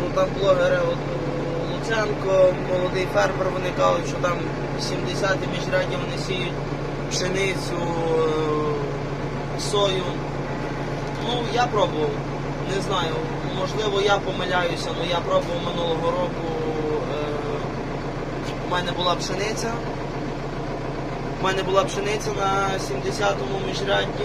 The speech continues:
на тридцять п'ятому, і в мене була соя. І пшениця, якщо в мене врожайність була середня десь сім тонн, то та давала десь сорок п'ять-п'ятдесят. Так, коротше, скінчили ми вже посів, скінчили,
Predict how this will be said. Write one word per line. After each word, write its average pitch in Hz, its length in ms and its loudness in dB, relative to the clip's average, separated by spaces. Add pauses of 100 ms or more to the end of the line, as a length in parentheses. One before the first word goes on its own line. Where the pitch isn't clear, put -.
(160)
на 202 60 -2
тридцять 208 300 2
п'ятому, 180 340 0 (140)
і - 40 -4
в - 80 -2
мене 190 160 -2
була 185 240 2
соя. 151 340 0 (640)
І 175 80 0
пшениця, 208 520 -2
якщо 196 260 -2
в 190 60 -2
мене 190 460 0
врожайність 185 500 0
була 185 220 0
середня 180 480 0
десь - 220 -2
сім 190 140 -2 (100)
тонн, 202 200 2 (140)
то 165 800 0 (520)
та 185 120 2
давала 175 380 0
десь - 600 -4
сорок 165 300 6 (600)
п'ять-п'ятдесят. 160 840 0 (2000)
Так, 196 180 -4 (120)
коротше, 175 420 -4 (300)
скінчили 190 520 -4
ми 185 160 -6
вже 165 220 -6
посів, 180 420 -8
скінчили, 175 560 -4